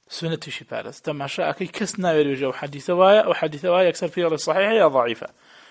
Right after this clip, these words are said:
کاتە خوای تەعالا حەدیثیشی پاراست یان نەیپاراست. بەڵکو خوای تەعالا شتێکی بەم ئومەتەدا، وەڵڵاهی، لە عەجیب-، یەکێکە لە عەجیبە-، عەجیبترین شتەکان، براکانم. ئەوش مەسەلەی ئیسنادە. تەماشا ئەکەی، سەیری مەکتەبەی ئیسلامی ئەکەی، ئەو هەموو کتێبە،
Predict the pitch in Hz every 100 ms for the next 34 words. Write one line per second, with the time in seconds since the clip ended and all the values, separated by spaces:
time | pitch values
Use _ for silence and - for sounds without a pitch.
0 | _ 160 147 160 190 170 170 165 165 175
1 | 190 - 170 160 160 165 156 156 131 123
2 | - - _ - 208 196 208 220 233 233
3 | 220 226 - 202 190 226 202 190 175 170
4 | 156 147 170 196 185 170 147 147 156 175
5 | - 170 185 185 180 160 147 151 156 151
6 | 175 151 139 143 147 - 175 - 151 160
7 | 135 127 120 123 123 - _ _ _ -
8 | 185 180 180 180 156 170 131 110 - _
9 | _ _ - 143 135 - 151 139 151 127
10 | _ _ _ _ _ - - 165 151 135
11 | 165 156 139 - 151 147 160 139 165 151
12 | - _ _ _ _ _ _ - 185 131
13 | 165 160 151 - 160 147